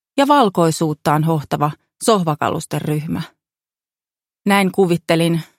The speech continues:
sillä olin tottunut hallitsemaan ja suunnittelemaan omaa elämääni piirun tarkasti. Menettämisen pelko ei kuulunut sanavarastooni, saati tunneelämääni, vaan tunsin itseni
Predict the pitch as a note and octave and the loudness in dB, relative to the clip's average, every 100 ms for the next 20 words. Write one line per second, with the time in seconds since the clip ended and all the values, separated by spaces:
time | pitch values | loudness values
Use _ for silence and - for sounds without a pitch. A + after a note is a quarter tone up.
0 | _ - F3+ E3 F3+ F3 E3 A#3+ - G3+ | _ -4 0 2 2 2 0 -2 -2 0
1 | F#3+ F3+ F#3 E3+ D#3+ - D#3+ D3+ D#3+ D#3 | 0 0 0 2 0 -2 -2 0 0 -2
2 | F#3 F3 F#3+ E3 - E3 D#3+ D#3+ D#3+ B3 | -2 0 0 0 0 0 0 0 0 0
3 | A3 F#3+ F3+ E3+ E3 D3+ D3+ - B3 F#3+ | 2 2 2 0 0 0 0 -2 -2 -2
4 | D3+ D3 C#3+ D3 E3 - - - _ _ | -2 -2 -2 -2 -8 -8 -10 -12 _ _
5 | _ _ _ _ _ _ _ _ _ _ | _ _ _ _ _ _ _ _ _ _
6 | _ _ _ _ _ - G3+ A3 - E3+ | _ _ _ _ _ 0 2 4 2 2
7 | E3+ E3+ D#3 F#3 F3 E3 E3 E3 F#3+ F3+ | 2 0 2 4 4 2 2 2 2 2
8 | E3 D3+ D3+ - E3 C#3+ - D#3+ E3 - | 2 0 -2 0 0 0 -2 -4 -4 -6
9 | - - G3 E3+ _ _ - E3 D3+ D3+ | -6 -4 -4 -6 _ _ -2 0 0 -2
10 | D#3+ D#3 D3 - - F#3+ G3 G#3 G3+ - | -2 0 -2 -4 -4 -2 -2 -2 -6 -10
11 | _ _ _ _ - G#3 G3+ A#3+ G3+ F#3+ | _ _ _ _ -2 0 2 2 4 2
12 | F3+ F3 - E3 D#3 D#3 | 0 0 0 0 2 0